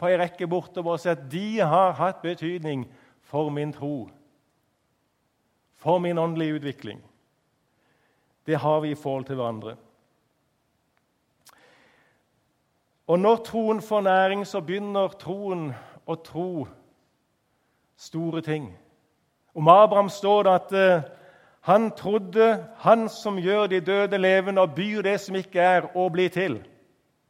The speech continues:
Og det har trøstet meg mange ganger, dette som det står at han byr det som ikke er å bli til. Det er jo et voldsomt ord, men en fasett av dette, så har det vært sånn for meg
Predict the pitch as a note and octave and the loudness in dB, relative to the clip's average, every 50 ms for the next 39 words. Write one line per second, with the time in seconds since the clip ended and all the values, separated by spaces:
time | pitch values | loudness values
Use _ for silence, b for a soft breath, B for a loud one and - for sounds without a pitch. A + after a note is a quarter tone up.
0 | _ _ _ _ _ _ _ b b b b b b b b b b - C#3 C#3 | _ _ _ _ _ _ _ b b b b b b b b b b -8 -4 2
1 | D#3 G3+ G#3+ G#3 G#3 - - G3 F#3+ - - - G#3 G3+ G3 F#3 F3+ F#3 F#3+ G3 | 6 6 6 6 6 2 -4 -4 -4 -4 -4 -2 -2 0 2 2 2 2 0 0
2 | F#3+ E3+ F3+ F3+ F#3 F#3 F3+ F3 F3+ F3 - - F#3 E3 - F#3+ F#3 F3+ F3+ F3+ | 0 2 0 0 0 -2 -2 -2 -4 -4 -6 -10 -12 -8 -8 -6 -6 -4 -6 -6
3 | E3+ F3 E3 - - F3 F3 F3+ F3 F3 F3 - - - - - - _ _ _ | -6 -6 -8 -8 -8 -4 0 0 0 0 0 -4 -14 -20 -20 -20 -20 _ _ _
4 | _ _ _ - D3+ F3+ F#3+ F3+ D3 A#2+ A#2 D3 F#3+ A3 A3 G3+ E3 E3+ G3 F#3+ | _ _ _ -8 -6 -4 -4 -6 -8 -8 -8 -6 -6 -4 -4 -4 -4 -4 -4 -4
5 | - - F#3 F#3+ F#3 - - F3+ F3 F3+ F#3 F3+ - - E3+ E3+ E3+ E3+ F3 E3 | -6 -8 -8 -8 -8 -6 -2 0 2 2 2 2 -2 -4 -6 -4 -2 -2 -4 -4
6 | - F3+ F#3 F3+ C3+ G#2+ F#2+ F#2+ b b b b b b b - D3+ D#3 E3+ F3 | -4 -6 -6 -6 -6 -8 -10 -14 b b b b b b b -4 0 2 2 2
7 | D#3+ D3+ E3+ F3+ F3 E3+ - F#3+ D#3+ - F3+ F#3+ G3+ F#3+ F3 E3+ F3 F3 E3 - | 2 2 0 -2 -2 -4 -8 -10 -10 -8 -8 -6 -6 -2 0 0 0 0 -2 -6
8 | - F3 G3+ A3+ B3 B3+ A#3 - A3 G#3+ - - - G3 F3+ - - F3 D#3+ D3+ | -2 2 4 4 4 4 2 0 -2 -2 0 0 -2 -2 -2 -2 -2 -2 -2 0
9 | C#3+ B2+ - - - D3 C3+ C3 A2+ b b b b b b b b b b b | -2 -4 -6 -8 -6 -4 -4 -4 -6 b b b b b b b b b b b
10 | b _ - - F#3 E3 F#3 F#3 F#3+ F3+ F#3 F3+ D#3+ - - F#3 E3+ - E3+ D#3 | b _ -6 -2 0 0 0 0 0 0 0 0 0 0 -4 -4 -4 -2 -2 -2
11 | D3+ C#3+ C#3+ D3+ | 0 0 -2 -4